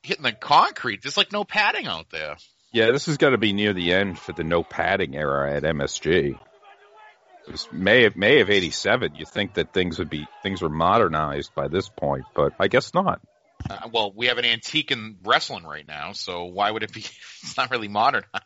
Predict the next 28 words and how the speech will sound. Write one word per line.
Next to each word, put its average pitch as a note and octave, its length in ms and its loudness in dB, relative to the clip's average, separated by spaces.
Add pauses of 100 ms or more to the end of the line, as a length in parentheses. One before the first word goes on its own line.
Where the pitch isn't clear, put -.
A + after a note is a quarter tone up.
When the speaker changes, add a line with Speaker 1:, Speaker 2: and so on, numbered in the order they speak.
(580)
Speaker 2:
Yes, - 320 2
uh, A#2 140 -2
somebody D#3+ 500 4
who C#3+ 140 2
was A#2 160 2
born A#2+ 400 4
in G2+ 100 2
the G2 80 0
year G2+ 280 4
nineteen F#2+ 480 0
twenty-three F#2 760 2
is C#2+ 160 2
wrestling D#2 440 0
in D2+ 100 -2
this D2+ 220 -4
<laughs> - 20 -4
match. - 1000 -4 (440)
Speaker 1:
Look A3 120 2
Speaker 2:
What's D3 180 2
Speaker 1:
at A#3 60 2
me, F#3+ 140 0
I'm F3+ 180 2
so F3+ 320 0
pretty. A2+ 640 -2 (640)
<laughs> - 760 -16
I - 160 -6
hate F2+ 220 -6
Moolah. D#2 420 -8